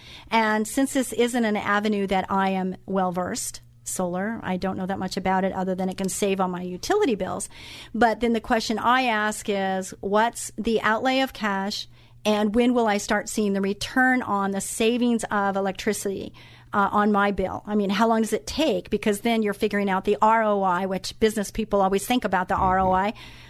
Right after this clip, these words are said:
Speaker 1: All people should think about the R O I, but I know for business, business people always think about how much am I investing and what's my return on my investment. Hence, return on investment,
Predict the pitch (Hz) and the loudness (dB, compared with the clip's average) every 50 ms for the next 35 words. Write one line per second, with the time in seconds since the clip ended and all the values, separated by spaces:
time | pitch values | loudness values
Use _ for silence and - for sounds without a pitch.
0 | - - - - - - - - - 254 277 262 262 247 - 202 196 - 208 196 | -20 -20 -20 -20 -20 -20 -2 2 4 4 4 4 0 -2 -2 -2 -2 -2 -2 0
1 | 208 202 196 196 190 190 196 190 - 208 202 196 196 196 190 190 202 220 208 202 | 0 0 0 0 0 2 2 2 4 4 4 4 4 4 4 2 2 0 0 -2
2 | 196 202 - 202 202 214 214 214 208 240 254 190 233 294 349 - 247 214 190 185 | -2 0 0 0 2 2 2 2 2 0 0 2 2 0 0 0 -2 -4 -4 -6
3 | 185 - - - - - - 262 330 320 320 294 247 - - - - - 202 196 | -8 -10 -12 -16 -10 -2 2 2 2 4 2 2 0 0 -4 -10 -8 -8 -4 -2
4 | - 190 185 196 190 - - - - - - 247 269 302 311 285 - 269 247 233 | 0 0 2 0 -2 -4 -10 -16 -8 0 4 4 4 4 2 0 0 0 0 0
5 | 240 214 214 196 196 202 - 190 - 233 240 285 302 - 302 320 311 311 294 262 | 2 2 2 2 2 0 -2 -2 0 4 4 4 4 4 4 4 4 4 4 4
6 | 220 202 196 - - 214 214 202 202 208 214 208 208 - - 196 190 190 185 185 | 2 2 0 0 0 0 0 2 2 2 2 0 0 0 0 0 0 0 -2 -2
7 | - - - 247 240 220 202 196 - 214 214 226 226 220 208 202 190 190 196 190 | -4 0 2 2 4 4 2 2 0 2 2 4 4 4 4 2 2 2 2 2
8 | 196 180 170 - - 170 - - - - - - - - - 233 214 190 185 170 | 2 2 0 -2 -4 -6 -8 -8 -10 -14 -20 -20 -20 -4 -2 0 0 0 0 -4
9 | - - - - - - - - - 202 196 202 - - 226 226 226 226 - 208 | -6 -10 -14 -18 -20 -20 -12 -4 -2 -2 -2 0 0 0 2 2 2 2 0 0
10 | 202 202 196 196 190 196 190 185 180 - - 185 170 - | 0 0 0 0 0 2 2 0 0 -2 -6 -8 -8 -10